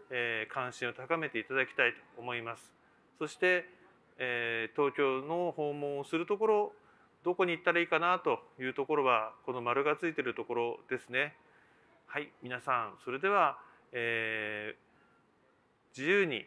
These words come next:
東京に訪問することができましたら、ぜひこの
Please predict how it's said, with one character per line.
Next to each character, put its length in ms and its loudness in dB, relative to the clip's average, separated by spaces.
東 180 -4
京 180 -2
に 120 -8
訪 220 -8
問 160 -6
す 100 -6
る 80 -4
こ 80 -6
と 80 -2
が 80 2
で 140 -2
き 100 -6
ま 100 -2
し 80 -10
た 80 2
ら、 240 4
ぜ 140 2
ひ 380 -4
こ 100 -2
の 240 -2